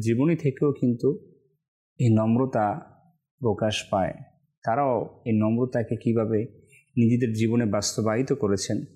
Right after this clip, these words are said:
এই চমৎকার একটি ঘটনা আমাদের চ্যানেলের মাধ্যমে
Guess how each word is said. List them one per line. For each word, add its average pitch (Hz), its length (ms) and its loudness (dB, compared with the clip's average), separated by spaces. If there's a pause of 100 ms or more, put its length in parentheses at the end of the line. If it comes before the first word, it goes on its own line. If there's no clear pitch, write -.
(760)
এই - 460 0
চমৎকার 151 440 -2
একটি 135 160 -2
ঘটনা 110 400 0
আমাদের 110 260 2
চ্যানেলের 113 340 0
মাধ্যমে 104 560 0